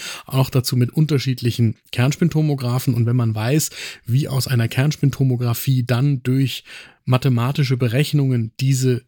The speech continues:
zu vergleichenden Bilder werden, die man am Ende sich dann anschaut, dann sagt das schon etwas über die Vergleichbarkeit der Ergebnisse, einfach nur in der Gruppe, die da untersucht worden ist.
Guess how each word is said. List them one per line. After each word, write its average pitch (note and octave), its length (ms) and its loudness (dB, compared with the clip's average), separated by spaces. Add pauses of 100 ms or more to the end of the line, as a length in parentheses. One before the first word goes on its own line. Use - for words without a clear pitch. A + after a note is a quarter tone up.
(220)
zu - 120 2
vergleichenden B2+ 1080 0 (180)
Bilder D#3+ 400 0
werden, A#2 320 0
die B2+ 100 -2
man B2 160 0
am A#2 160 -4
Ende C3+ 200 0
sich B2+ 140 -4
dann A2+ 140 0
anschaut, A#2+ 500 -2 (540)
dann C3 380 0 (600)
sagt C3 300 0
das C#3+ 80 2
schon C3+ 180 2
etwas C3 360 -2
über B2 160 0
die A#2+ 80 0
Vergleichbarkeit A2 800 0
der A#2 100 0
Ergebnisse, - 600 -2 (100)
einfach C3 320 2
nur A#2+ 180 0
in F3 160 2
der D#3 120 -2
Gruppe, A#2 260 -4
die G#2+ 140 -2
da G#2 80 -2
untersucht G#2+ 480 -2
worden - 280 -6
ist. - 220 -12